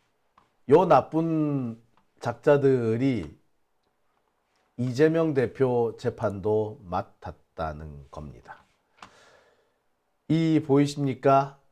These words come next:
이재명 선거법 항소심 재판부 배당. 법조계에 따르면 서울고법은 공직선거법 위반 혐의로 기소된 이 대표의 항소심 사건을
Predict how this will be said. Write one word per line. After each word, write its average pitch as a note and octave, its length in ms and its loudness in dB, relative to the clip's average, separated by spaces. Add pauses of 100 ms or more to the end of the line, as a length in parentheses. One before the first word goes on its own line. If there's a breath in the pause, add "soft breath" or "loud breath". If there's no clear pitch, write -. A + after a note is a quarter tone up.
(180)
이재명 D#3 480 2
선거법 C#3+ 540 2
항소심 D3 840 -2
재판부 B2+ 540 -2
배당. F2+ 460 -4 (1160)
법조계에 C3 480 2
따르면 B2 460 -2
서울고법은 C3+ 920 0 (520)
공직선거법 C#3 1040 0
위반 C3+ 320 2
혐의로 B2 340 -2
기소된 B2 600 -2 (100)
이 A#2 180 -4
대표의 B2+ 560 -2
항소심 B2+ 680 -6
사건을 A2+ 760 -4